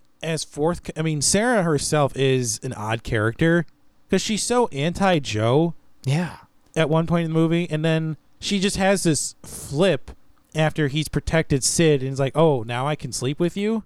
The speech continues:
Speaker 2: I know. That was so fast.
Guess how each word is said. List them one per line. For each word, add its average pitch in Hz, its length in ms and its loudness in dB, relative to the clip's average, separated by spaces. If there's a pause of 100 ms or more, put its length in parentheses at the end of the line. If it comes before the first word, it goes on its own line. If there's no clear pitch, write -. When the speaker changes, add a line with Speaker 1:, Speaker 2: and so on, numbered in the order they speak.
Speaker 2:
I 180 180 2
know. 226 420 4
That 151 200 0
was 202 160 2
so 196 420 2
fast. - 800 -8